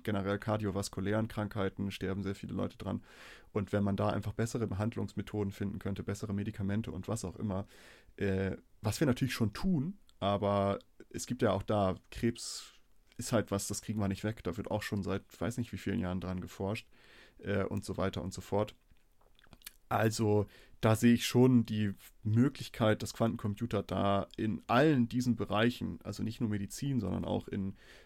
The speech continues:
äh, Klimaforschung, äh, Wirtschaftswissenschaften genauso, äh, äh, I T, äh, halt eigentlich im Grunde genommen in allen Bereichen könnte das so ein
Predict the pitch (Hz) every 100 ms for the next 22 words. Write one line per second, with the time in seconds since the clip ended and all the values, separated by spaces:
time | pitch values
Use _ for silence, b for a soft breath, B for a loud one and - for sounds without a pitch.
0 | B 110 104 95 - - - 143 151 107
1 | 110 98 - 92 82 - - - 92 85
2 | 85 78 - 123 170 165 - - - -
3 | - - 107 104 98 - - 98 101 110
4 | 131 92 87 b b b b - 113 107
5 | 107 104 98 90 - B B B B B
6 | - B B B B B B B B B
7 | - 107 95 107 - - - 110 104 -
8 | 160 139 95 82 - - - - - -
9 | - - - - 101 - 76 104 107 110
10 | 127 120 107 113 110 - 120 127 87 95
11 | 98 123 110 - 104 104 101 - 113 131
12 | 107 104 101 101 101